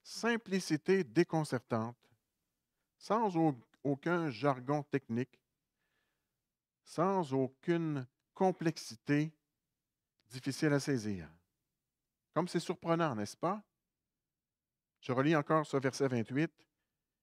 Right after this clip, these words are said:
qui est l'objet de notre méditation. « Je suis sorti du Père et je suis venu dans le monde.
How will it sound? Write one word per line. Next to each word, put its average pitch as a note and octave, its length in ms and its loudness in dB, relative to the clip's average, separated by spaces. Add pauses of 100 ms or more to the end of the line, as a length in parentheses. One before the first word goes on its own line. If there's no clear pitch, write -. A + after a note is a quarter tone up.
(120)
qui - 120 -4
est B2+ 60 2
l'objet B2 380 2
de B2+ 80 4
notre B2 200 0
méditation. « B2+ 640 -2
Je C#3+ 100 -2
suis D3 240 0
sorti - 420 -2
du D#3 140 -2
Père E3 580 2 (720)
et A#2+ 120 -2
je A#2 120 -4
suis C#3 200 -2
venu C#3 280 0
dans C3 120 0
le A#2+ 100 0
monde. A#2 440 -6